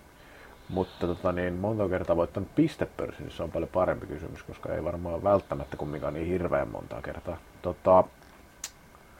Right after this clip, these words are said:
öö,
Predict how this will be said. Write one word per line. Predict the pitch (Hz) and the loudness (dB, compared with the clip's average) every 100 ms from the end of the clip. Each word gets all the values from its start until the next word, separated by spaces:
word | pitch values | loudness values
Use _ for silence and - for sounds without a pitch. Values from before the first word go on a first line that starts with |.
| - - - - - - - - - - - - - - - - - - - | -20 -20 -20 -20 -16 -16 -16 -16 -18 -18 -18 -20 -20 -20 -20 -20 -20 4 12
öö, | 143 147 151 147 | 12 12 12 12